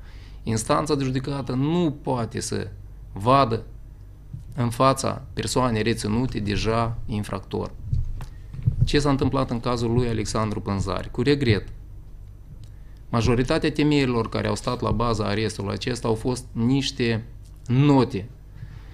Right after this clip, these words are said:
de caracterizare pe care le-a dat însăși organul de urmărire penală. Și le-a dat nu obiectiv, ci subiectiv, reieșind din gravitatea faptelor care tot organul de urmărire penală le-a pus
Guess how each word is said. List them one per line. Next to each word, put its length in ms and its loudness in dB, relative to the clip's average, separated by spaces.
de 140 0
caracterizare 800 2
pe 80 -4
care 200 0
le-a 120 0
dat 260 0
însăși 400 2
organul 440 2
de 80 0
urmărire 440 0
penală. 420 -4
Și 140 -2
le-a 160 0
dat 460 0
nu 520 4
obiectiv, 720 2
ci 140 -6
subiectiv, 600 0
reieșind 560 2
din 260 2
gravitatea 580 0
faptelor 540 0
care 200 0
tot 320 0
organul 460 2
de 80 0
urmărire 460 0
penală 500 -2
le-a 200 2
pus 440 0